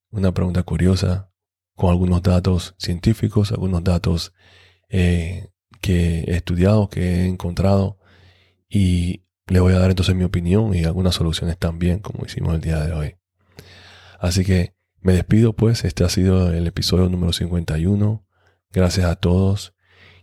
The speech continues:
Quiero, pues, eh, mandarle un saludo a todos. Gracias a todos por su sintonía. Eh, ha sido un tremendo año, eh, mucha experiencia. El podcast ha pasado por, eh, tantos, tantos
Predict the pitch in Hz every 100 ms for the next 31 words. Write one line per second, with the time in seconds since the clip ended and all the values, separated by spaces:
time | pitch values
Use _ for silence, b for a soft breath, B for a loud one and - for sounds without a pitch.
0 | b - - - 98 95 92 95 90 -
1 | 92 87 87 87 92 90 90 90 82 90
2 | 98 98 90 87 98 90 87 92 90 90
3 | - 82 80 80 98 107 113 B B B
4 | B B B 90 85 85 82 - - 95
5 | 92 90 92 92 90 _ _ _ _ -
6 | 90 87 87 87 87 87 87 87 87 -
7 | _ _ - 80 78 73 82 82 85 82
8 | - 78 82 80 - 82 78 _ b b
9 | b b 87 82 - 82 92 90 85 82
10 | 82 87 87 85 80 78 B B B B
11 | B B B B 87 82 85 _ _ -
12 | 95 92 95 90 87 82 - - 90 95
13 | 90